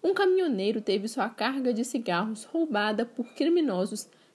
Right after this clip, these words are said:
na B R cento e trinta e cinco, em Bocaiúva, também localizada no norte mineiro. A ação dos bandidos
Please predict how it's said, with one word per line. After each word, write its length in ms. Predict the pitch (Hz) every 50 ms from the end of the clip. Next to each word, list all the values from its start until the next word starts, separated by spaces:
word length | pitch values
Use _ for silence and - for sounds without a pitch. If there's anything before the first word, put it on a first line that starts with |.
| -
na 160 | - 339 339
B 140 | 330 311 269
R 300 | 226 214 214 262 254 233
cento 400 | 226 - - - 269 359 349 -
e 40 | 302
trinta 320 | 294 - - 240 269 -
e 60 | 220 247
cinco, 460 | - - 226 220 226 233 - 226 226 - - - - -
em 160 | 233 233 220
Bocaiúva, 840 | 196 226 233 - 302 277 262 202 214 233 240 196 185 170 - - - -
também 280 | 208 190 190 202 220
localizada 800 | 233 233 240 - 196 208 226 214 208 202 170 170 165 185 185 202 - - _ -
no 100 | - 349
norte 380 | 349 311 208 190 226 - - 226
mineiro. 460 | 220 233 214 196 180 180 180 185 - - - _ -
A 160 | - 208 202
ação 280 | 190 196 - 220 208 233
dos 120 | 240 247
bandidos 560 | 233 214 220 220 202 175 175 180 175 202 -